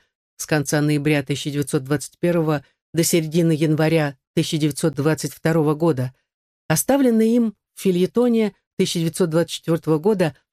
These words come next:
«Трактат о жилище», начинающимся строками, ставшими уже хрестоматийно известными. Не из прекрасного далёка я изучал Москву тысяча девятьсот двадцать первого, тысяча девятьсот двадцать четвёртого годов.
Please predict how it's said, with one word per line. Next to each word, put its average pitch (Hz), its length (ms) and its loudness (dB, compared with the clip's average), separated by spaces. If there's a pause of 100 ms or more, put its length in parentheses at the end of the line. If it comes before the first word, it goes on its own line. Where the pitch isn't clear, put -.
(300)
«Трактат 160 440 0
о 143 60 2
жилище», 143 640 0 (320)
начинающимся 180 680 0
строками, 220 760 -2 (160)
ставшими 214 480 0
уже 185 320 0 (180)
хрестоматийно 165 800 0
известными. 131 580 -2 (1400)
Не 202 160 2
из - 80 -2
прекрасного 247 680 0
далёка 214 440 0
я 214 220 2
изучал 196 400 0
Москву 196 460 -2
тысяча 202 360 -4
девятьсот 170 500 -2 (280)
двадцать 160 360 0
первого, 214 500 0 (260)
тысяча 226 260 0
девятьсот 196 340 0
двадцать 175 300 -2
четвёртого 180 400 -2
годов. 143 500 -2